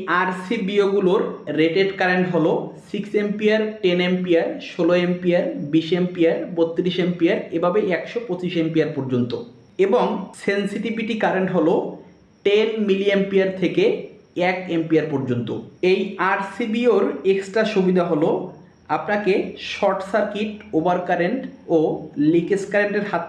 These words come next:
থেকে রক্ষা হবে। ফেজ কেবল এবং নিউট্রাল কেবল এদের মাঝে যদি কারেন্ট প্রবাহের তারতম্য হয়, স্বয়ংক্রিয়ভাবে আরসিবিও উক্ত সার্কিটকে বন্ধ করে দেয়। এছাড়া এই এমসিবি সার্কিট ব্রেকারগুলো শর্ট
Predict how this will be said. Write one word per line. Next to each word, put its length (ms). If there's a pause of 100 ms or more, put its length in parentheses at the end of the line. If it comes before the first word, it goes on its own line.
থেকে 140 (100)
রক্ষা 300
হবে। 180 (260)
ফেজ 200 (120)
কেবল 280 (220)
এবং 120 (140)
নিউট্রাল 320 (100)
কেবল 260 (320)
এদের 280
মাঝে 260
যদি 200 (380)
কারেন্ট 380
প্রবাহের 400 (180)
তারতম্য 460 (160)
হয়, 200 (300)
স্বয়ংক্রিয়ভাবে 880 (540)
আরসিবিও 680 (420)
উক্ত 180 (160)
সার্কিটকে 560 (380)
বন্ধ 180 (120)
করে 220
দেয়। 180 (420)
এছাড়া 340 (260)
এই 140 (280)
এমসিবি 500 (100)
সার্কিট 340 (100)
ব্রেকারগুলো 520 (480)
শর্ট 280